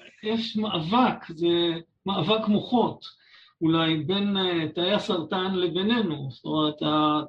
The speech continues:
עד כה, לצערנו, למרות ההשקעות העצומות,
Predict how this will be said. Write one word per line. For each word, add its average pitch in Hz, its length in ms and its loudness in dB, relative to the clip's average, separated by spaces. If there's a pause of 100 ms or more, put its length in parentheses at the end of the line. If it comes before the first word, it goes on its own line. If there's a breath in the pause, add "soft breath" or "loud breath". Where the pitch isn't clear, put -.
(640 loud breath)
עד 247 320 4
כה, 240 140 4 (720 soft breath)
לצערנו, 190 720 4
למרות 185 420 4
ההשקעות 247 680 0
העצומות, 233 1040 2